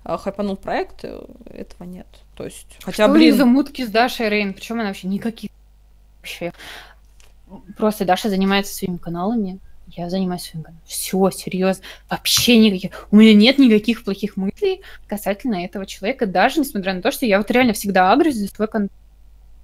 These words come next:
Speaker 2: типа, пасть по рву, моргала выколю. Ну, как бы вы видите, человек адекватно отреагировал, и он получил на это адекват. Все, я ее не хи-, правда, никакие фибры моей души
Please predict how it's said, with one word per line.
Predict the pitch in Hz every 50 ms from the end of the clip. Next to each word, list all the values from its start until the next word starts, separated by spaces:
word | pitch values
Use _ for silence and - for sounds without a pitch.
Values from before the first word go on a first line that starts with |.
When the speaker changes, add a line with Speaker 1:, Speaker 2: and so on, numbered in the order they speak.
| - - - - -
Speaker 2:
типа, | - 208 - - 185 185 190 185 - - - - - - - - - -
пасть | 220 220 220
по | - 202
рву, | 208 226
моргала | 233 214 196 202 202 190
выколю. | 180 180 - 185 185 208 - - - - - -
Ну, | 208
как | - 233 220
бы | 233 226
вы | 262 254
видите, | 233 233 190 202 196 -
человек | - - 214 214 214 - -
адекватно | 226 208 190 196 - - 214 226 214 202 - 190 185
отреагировал, | 185 - 190 185 - - 247 330 440 440 349 254 196
и | - 202
он | 196 - - -
получил | 185 180 - - 277 285 262
на | 202 185
это | 208 202 - 190 190 - - - - - - - _ - - _ -
адекват. | - 202 180 202 - - 180 175 - -
Все, | - - - - - - 196 180 170 170
я | - 180 180 170
ее | 170 170 170
не | 175 170
хи-, | 170 - - - - - - - _ _ _ - - - - - - - - - - - _ - - - - - _ - - -
правда, | 247 208 175 - - -
никакие | - 202 220 240 302 294 311 294 240
фибры | - - 277 214 214
моей | 202 196 180
души | 196 - - - 370